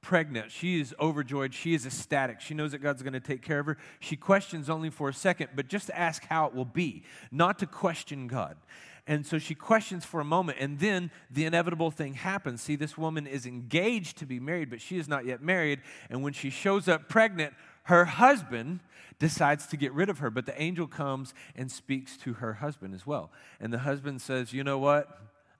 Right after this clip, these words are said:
I believe your story." And so together, they decide to do this thing, right?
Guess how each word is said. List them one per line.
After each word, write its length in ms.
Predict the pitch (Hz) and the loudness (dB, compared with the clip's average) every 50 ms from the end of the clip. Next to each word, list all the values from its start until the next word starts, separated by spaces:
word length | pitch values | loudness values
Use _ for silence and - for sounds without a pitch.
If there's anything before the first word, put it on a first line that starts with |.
| _ _ _ - | _ _ _ -4
I 120 | 110 113 | -2 -2
believe 360 | 110 110 107 104 107 107 107 101 | -2 -2 -4 -4 -4 -4 -4 -6
your 140 | 104 101 | -8 -10
story." 500 | 101 - - 110 107 98 90 82 78 76 - _ _ _ _ _ _ _ _ _ _ _ _ _ _ _ | -10 -10 -10 -8 -8 -8 -8 -8 -12 -16 -20 _ _ _ _ _ _ _ _ _ _ _ _ _ _ _
And 160 | - 117 127 120 | -6 -6 -6 -4
so 200 | - 151 139 139 | -2 -4 -4 -2
together, 640 | - 156 139 135 165 185 190 165 151 147 156 156 - - - - _ - | -4 -4 2 6 8 8 8 6 4 2 0 0 -4 -8 -20 -20 _ -10
they 240 | 98 104 123 131 | -2 0 2 2
decide 640 | 135 131 143 - - 139 127 127 123 127 127 120 110 - _ - | 2 0 -4 -4 0 2 2 2 2 2 -2 -4 -10 -16 _ -12
to 80 | 131 | -6
do 180 | 123 143 151 143 | -2 -2 -2 -2
this 160 | 120 117 - | -2 -6 -8
thing, 240 | - 98 85 80 80 - | -10 -12 -12 -12 -8 -2
right? 240 | 104 113 135 165 | 0 0 0 0